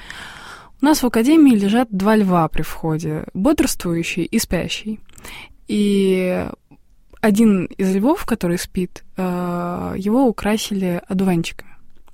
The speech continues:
Студенты, которым никто ничего не говорил, их никто не просил, они просто узнали о смерти своего ректора. И чтобы почтить его память, они украсили,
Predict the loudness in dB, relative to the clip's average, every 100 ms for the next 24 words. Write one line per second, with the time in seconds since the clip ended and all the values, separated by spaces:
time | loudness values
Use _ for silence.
0 | -18 -8 0 2 2 0 -4 -2 -2 2
1 | 2 0 -8 -20 -20 -20 -20 -20 -2 0
2 | 4 4 4 2 0 0 2 2 0 -4
3 | -8 -4 -2 2 2 2 -2 -4 -6 -6
4 | -4 -4 -2 -2 -2 -4 -2 -2 -2 -6
5 | -16 -18 -6 -2 0 0 -4 -6 -4 -2
6 | -2 -6 -10 -18 -18 -20 -20 -20 -20 -20
7 | -20 -20 -14 -2 2 2 4 2 0 -4
8 | -8 -2 -2 0 2 2 2 0 -2 -4
9 | 0 0 2 2 2 -2 -2 0 2 4
10 | 0 -2 -18 -20 -14 -2 2 4 2 0
11 | 0 0 0 0 0 -2 -4